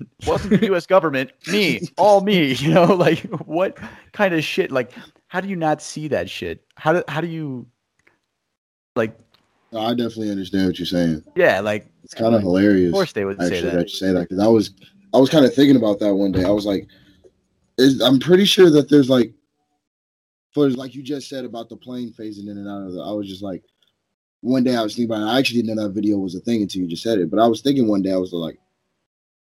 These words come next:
Speaker 2: I'm pretty sure there's people still doing conspiracy theories on nine eleven just because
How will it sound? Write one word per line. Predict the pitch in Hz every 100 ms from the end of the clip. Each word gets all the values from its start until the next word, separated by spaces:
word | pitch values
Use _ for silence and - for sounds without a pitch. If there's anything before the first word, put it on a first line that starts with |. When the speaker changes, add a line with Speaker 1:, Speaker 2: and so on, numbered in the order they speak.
| -
Speaker 2:
I'm | 147 135
pretty | - 196 220
sure | 214 196
there's | 160 160
people | - 190 170 135
still | - - 165 151 123 113 _ _ _ _ _ _
doing | 131 147 127
conspiracy | 113 - 139 123 117
theories | 110 104 95
on | 98
nine | 98 101
eleven | 95 98 90
just | 82 120 123
because | 113 143 135 101 92